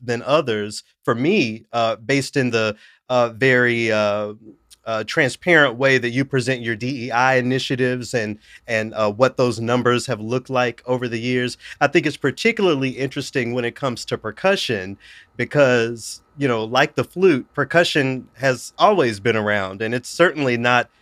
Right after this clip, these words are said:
a, uh, uh, a phenomenon that is Western centric or, or Western European centric. I wonder if, if that concept plays a role in your approach to D E I as percussionists.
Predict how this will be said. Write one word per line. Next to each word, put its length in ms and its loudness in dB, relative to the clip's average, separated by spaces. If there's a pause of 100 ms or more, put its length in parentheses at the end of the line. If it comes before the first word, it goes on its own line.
(280)
a, 260 2
uh, 340 0 (140)
uh, 360 -6
a 100 -4
phenomenon 920 2
that 200 2
is 260 -6 (240)
Western 540 2
centric 580 -2
or, 120 -4
or 180 -4
Western 540 -2 (240)
European 520 0
centric. 500 -4 (200)
I 40 8
wonder 220 4
if, 240 2 (140)
if 240 -2
that 320 2
concept 800 -2
plays 480 0
a 100 -2
role 440 2
in 80 -4
your 140 -2
approach 520 -2
to 260 -2 (120)
D 240 -10
E 60 -8
I 240 0
as 140 -2
percussionists. 800 -10